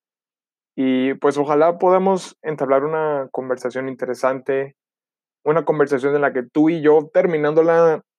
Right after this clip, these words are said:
nos quedemos con algo más que cuando la empezamos. Este proyecto que estoy comenzando viene de un lugar en el que me dieron ganas de intentar cosas nuevas,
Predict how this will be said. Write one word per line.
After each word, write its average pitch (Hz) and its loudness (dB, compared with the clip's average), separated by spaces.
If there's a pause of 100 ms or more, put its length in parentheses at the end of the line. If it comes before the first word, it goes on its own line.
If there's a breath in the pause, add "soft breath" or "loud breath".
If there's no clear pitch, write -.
(120)
nos 151 -4
quedemos 151 -2
con 143 -2
algo 156 0
más 151 -4 (520)
que 139 -4
cuando 135 -6
la 127 -6
empezamos. 127 -10 (1500)
Este 165 4
proyecto 151 2 (600)
que 135 -14
estoy 127 -12
comenzando 143 -4
viene 156 0
de 151 4
un 135 -4
lugar 139 2
en 143 -4
el 123 -8
que 120 -8 (2000)
me 139 0
dieron 165 4
ganas 196 0
de 208 0
intentar 143 -2
cosas 160 -4
nuevas, 131 -4